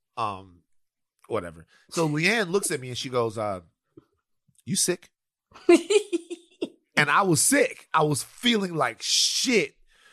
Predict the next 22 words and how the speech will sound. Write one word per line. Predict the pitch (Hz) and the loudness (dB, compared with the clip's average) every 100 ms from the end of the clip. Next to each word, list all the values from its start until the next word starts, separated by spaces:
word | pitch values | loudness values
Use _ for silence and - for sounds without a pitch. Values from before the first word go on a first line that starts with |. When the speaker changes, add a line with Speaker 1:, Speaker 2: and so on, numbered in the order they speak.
| _ - - _ | _ -20 -20 _
Speaker 1:
So | - 220 | 0 4
much | 226 196 | 6 4
to | 196 | 0
the | 175 | -4
point | 196 180 147 | -4 -6 -4
that | 147 131 _ _ - | -8 -8 _ _ -6
<clears throat> | 190 151 | 0 0
my | 151 139 | -2 -4
dad | 156 185 165 | 0 0 -2
got | 131 - | -6 -2
pissed | 160 - | -4 -2
off | 240 202 | 0 0
'cause | - 120 | -2 -12
he | 127 | -10
was | 113 | -8
like, | 117 107 | -8 -6
"Yo, | 139 139 92 _ _ _ _ _ _ _ _ _ _ | -6 -8 -10 _ _ _ _ _ _ _ _ _ _
see | - 135 | -10 0
how | 139 | 2
you | 135 143 | 2 -2
do | 139 147 | -2 -2
this? | 147 143 - | -2 -4 -10